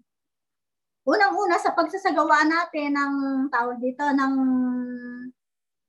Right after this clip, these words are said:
ng mga ordinance na ito, ang intention ito. It intend to demonstrate the adherent faith and obedience in Christ.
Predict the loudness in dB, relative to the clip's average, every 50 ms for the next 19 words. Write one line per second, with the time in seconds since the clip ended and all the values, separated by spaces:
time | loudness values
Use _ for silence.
0 | _ 4 6 6 6 8 6 6 6 6 6 6 6 4 2 -2 -6 -6 -4 -2
1 | -2 -2 -4 -6 -8 -6 -6 -6 -6 -4 -2 0 0 0 -2 -4 -8 -8 -4 -2
2 | -2 -2 -2 -4 -6 -4 0 0 0 0 0 -2 -4 -4 -4 -6 -4 0 2 4
3 | 4 2 2 -2 -10 -18 _ _ _ _ -6 -6 -6 -6 _ -2 -2 -2 -2 2
4 | 2 4 4 4 2 2 2 4 4 6 6 6 6 4 2 -2 -4 -4 -2 0
5 | 0 0 -2 -6 _ _ _ -8 -2 0 0 0 0 0 -2 -2 -2 -4 -8 -4
6 | -2 0 0 0 0 0 2 2 2 2 0 -4 -12 _ _ -2 0 0 0 0
7 | -2 -4 _ _ _ _ _ _ _ _ _ _ _ _ 0 2 2 4 2 2
8 | 2 2 4 2 2 2 0 -2 -2 -2 -2 -4 -4 -4 -4 -4 -4 0 0 2
9 | 2 2 0 -6 -12 -16 -20 -20 -20 -20 -20 -20